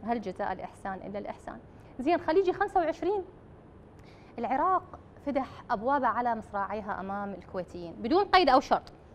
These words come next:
كلها تدخل بدون فيزا. تقابلون الإحسان بهذه ال-، ال-، الطريقة الغير حضارية نقول؟ ما أعرف،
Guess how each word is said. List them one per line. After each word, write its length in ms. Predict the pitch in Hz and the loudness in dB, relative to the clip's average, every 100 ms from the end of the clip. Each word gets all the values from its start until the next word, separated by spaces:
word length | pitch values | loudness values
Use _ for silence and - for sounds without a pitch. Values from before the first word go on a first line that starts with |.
| - - - | -20 -20 -20
كلها 580 | - 415 494 349 247 - - - - | 0 6 8 6 4 -2 -10 -20 -8
تدخل 460 | 339 - - 320 302 - | -6 -6 -2 0 0 -4
بدون 600 | 226 202 269 294 294 277 - 190 | -6 -4 -2 0 -2 -4 -8 -10
فيزا. 360 | 202 185 - - - - - - - - - - - - - - - | -6 -6 -8 -14 -16 -20 -20 -20 -20 -20 -20 -20 -20 -20 -20 -20 0
تقابلون 600 | 254 214 247 320 247 175 - - - - - - - - 190 | 2 4 2 2 0 -4 -14 -20 -20 -20 -20 -20 -20 -14 -10
الإحسان 840 | 185 170 196 - - 262 277 202 - - - - | -8 -8 -10 -10 -2 0 0 -2 -6 -18 -20 -12
بهذه 800 | 202 185 247 277 220 233 226 214 - | -10 -6 -2 -2 -2 -6 -6 -8 -10
ال-، 460 | 202 202 196 185 180 - | -8 -6 -8 -8 -12 -12
ال-، 340 | 196 196 180 156 - - - - | -10 -8 -10 -12 -16 -20 -20 -16
الطريقة 540 | - - 202 294 294 226 | -10 -2 0 0 0 0
الغير 720 | 214 - 196 214 294 277 247 - 208 - - | 0 -2 -2 4 4 4 -2 -10 -14 -16 0
حضارية 420 | 247 233 254 262 | 4 6 4 2
نقول؟ 260 | 277 285 415 - - - - - 339 | 0 0 -2 -6 -20 -20 -20 -8 2
ما 60 | |
أعرف، 380 | 370 247 - - | 2 2 -2 -10